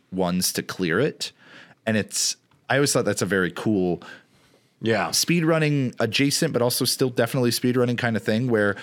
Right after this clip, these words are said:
Speaker 1: they're not trying to get the fastest single run. They're trying to be the first ones to finish. And, uh, and it usually still ends up taking, like, over a day,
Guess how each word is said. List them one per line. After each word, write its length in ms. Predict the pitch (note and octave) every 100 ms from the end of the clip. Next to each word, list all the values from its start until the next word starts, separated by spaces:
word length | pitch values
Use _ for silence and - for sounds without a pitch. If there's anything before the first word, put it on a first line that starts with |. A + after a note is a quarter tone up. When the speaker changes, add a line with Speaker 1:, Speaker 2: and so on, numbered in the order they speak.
| - - _ _
Speaker 1:
they're 320 | G#2+ A#2 A#2 A#2
not 460 | C#3 E3 C3 -
trying 440 | - C#3+ B2+ B2+ A#2
to 60 |
get 220 | G#2+ B2 G#2
the 140 | G#2
fastest 560 | - A#2 - - G2 -
single 420 | - A#2+ G#2+ F#2+
run. 560 | G#2+ D#3 B2 G2+ G2 F#2+ - -
They're 200 | G#2+ G#2+
trying 420 | - A#2 G#2 G#2
to 140 | - F#2+
be 280 | - A2 G2
the 100 | F#2+
first 480 | - A2+ F#2 -
ones 720 | F#2 G#2+ F#2 E2 D#2 E2 - - _ _ _ _
to 200 | - E2+
finish. 600 | - G#2+ E2 - - - - -
And, 260 | F2 E2+
uh, 360 | E2 E2 D#2+ C#2 - _ _
and 340 | G#2 F#2 F2+ -
it 220 | - G2+ -
usually 480 | A2+ A2+ A2 G2
still 260 | F#2 - A2
ends 120 | F#2+
up 80 | F2
taking, 300 | A2 G2 F#2
like, 160 | E2 E2
over 320 | - G2 F2
a 80 | F2
day, 480 | E2 E2 D#2 D2+